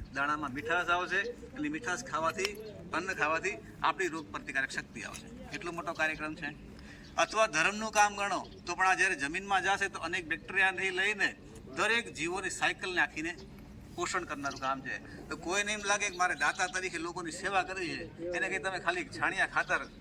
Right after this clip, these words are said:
અ, જમીનોમાં નખાવો. પચાસ વર્ષથી જમીનની ભૂખ આ ખાતરની છે. આની જગ્યાએ કેમિકલ વાળું આપીએ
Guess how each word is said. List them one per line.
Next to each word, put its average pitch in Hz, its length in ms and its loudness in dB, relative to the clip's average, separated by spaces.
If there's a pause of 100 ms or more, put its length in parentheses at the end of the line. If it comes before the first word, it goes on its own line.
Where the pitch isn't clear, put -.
(720)
અ, 143 220 2
જમીનોમાં 165 460 -2
નખાવો. 131 380 -6 (400)
પચાસ 208 440 2
વર્ષથી 185 280 -4
જમીનની 175 400 -4
ભૂખ 180 300 -2 (200)
આ 135 160 4
ખાતરની - 520 -2
છે. 165 140 -6 (600)
આની 147 120 0
જગ્યાએ 156 240 -2
કેમિકલ 170 380 0
વાળું 180 260 4
આપીએ 185 360 0